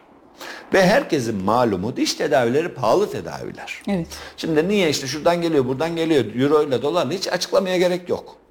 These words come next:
Speaker 1: Belli, diş tedavileri pahalı tedavidir. Ee, tüm dünyada bu böyledir. Evrensel olarak bu böyledir. Ee, ve diş koruyucu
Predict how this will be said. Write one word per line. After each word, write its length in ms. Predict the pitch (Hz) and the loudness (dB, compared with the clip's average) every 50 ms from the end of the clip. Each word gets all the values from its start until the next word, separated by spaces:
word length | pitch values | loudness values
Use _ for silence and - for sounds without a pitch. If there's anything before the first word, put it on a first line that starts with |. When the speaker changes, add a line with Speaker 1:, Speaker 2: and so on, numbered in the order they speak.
| _ _ - | _ _ 2
Speaker 1:
Belli, 420 | 180 208 190 165 131 131 123 127 | 2 2 2 2 0 -2 -2 -2
diş 260 | 175 202 175 - - | -4 -4 -4 -4 -4
tedavileri 580 | - - 170 165 170 147 117 110 110 117 135 147 | -2 0 0 2 2 2 2 2 2 0 -2 -2
pahalı 400 | - 143 139 143 147 151 160 156 | -2 0 0 2 0 0 -2 -4
tedavidir. 680 | 120 110 113 123 123 139 156 135 90 82 - - - - - - - - _ _ _ _ _ _ - - - - - - - - - - | -4 -2 0 2 2 0 0 -2 -6 -10 -14 -14 -16 -18 -20 -20 -20 -20 _ _ _ _ _ _ -20 -20 -20 -20 -20 -20 -20 -20 -8 -2
Ee, 920 | - 92 95 95 95 92 92 92 92 92 90 90 90 90 90 90 87 87 85 76 - - - - _ | 2 4 4 4 4 4 4 4 2 2 2 0 0 0 0 0 0 0 -2 -2 -6 -10 -16 -18 _
tüm 260 | - 226 233 220 180 135 | 0 2 2 2 2 2
dünyada 560 | 135 131 123 120 120 110 104 98 90 92 85 | 0 0 0 0 2 2 0 0 -2 -4 -6
bu 140 | 90 85 90 | -4 0 2
böyledir. 600 | 101 110 113 135 135 139 170 175 - - - - - - - - - _ | 4 4 4 2 0 -2 -4 -6 -6 -8 -12 -14 -18 -20 -20 -20 -8 _
Evrensel 500 | - 117 123 127 139 143 143 143 185 180 | 0 0 2 2 2 0 0 0 0 2
olarak 440 | 175 156 131 110 98 92 87 - - | 2 2 2 2 0 0 -4 -8 -10
bu 180 | 87 78 73 90 | -14 -10 -6 -4
böyledir. 520 | 92 101 120 147 139 143 156 - - - - - - - - - - _ - | -2 -2 -2 -2 -2 -4 -8 -12 -12 -16 -20 -20 -20 -20 -20 -20 -20 _ -6
Ee, 60 | - 98 98 95 95 95 95 92 92 | -4 -2 0 0 0 0 -2 0 2
ve 200 | 123 165 165 165 - - - - - - _ _ _ _ - 226 214 180 180 107 101 98 95 101 | 2 2 2 0 -4 -10 -18 -20 -20 -20 _ _ _ _ -20 -18 -18 -16 -12 -10 -10 -8 -2 0
diş 300 | 123 160 160 - - - | 2 2 2 2 0 -2
koruyucu 840 | - - 120 117 117 127 135 143 147 147 214 247 247 - - - - | -2 0 2 2 4 4 2 2 0 0 0 0 0 0 -2 -4 -14